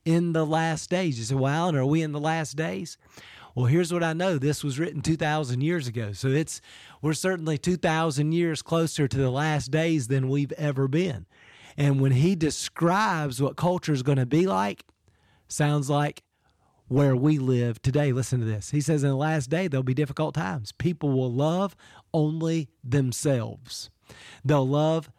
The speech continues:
their money. They'll be boastful, proud, scoffing at God,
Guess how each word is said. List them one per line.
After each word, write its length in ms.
their 220
money. 560
They'll 200
be 180
boastful, 760
proud, 540
scoffing 640
at 100
God, 400